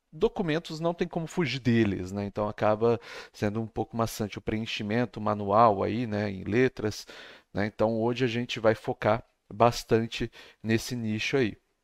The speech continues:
beleza? Bom, pra ter um início bacana aí, eu vou me apresentar também. Então, sou Douglas Anjos,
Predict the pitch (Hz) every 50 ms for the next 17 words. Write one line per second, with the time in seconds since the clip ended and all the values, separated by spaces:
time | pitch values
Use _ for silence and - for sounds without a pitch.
0 | _ _ _ - - - 110 151 196 196 240 - _ _ _ - - - - -
1 | - _ _ - 143 139 101 - - - _ _ _ _ _ _ _ _ _ _
2 | _ - - _ _ - - _ - 127 131 135 147 151 120 - - _ _ _
3 | _ _ _ - 131 135 143 139 131 127 123 123 131 135 - - 120 117 113 -
4 | - - 139 135 131 120 113 113 120 139 151 143 120 107 120 135 135 127 113 -
5 | - 117 127 127 110 110 104 - - 117 117 - - 104 101 107 131 151 165 -
6 | - - - - _ _ - 123 131 147 151 - _ - - _ - - 120 107
7 | 117 117 120 117 123 117 107 113 135 143 160 156 170 175 - - - -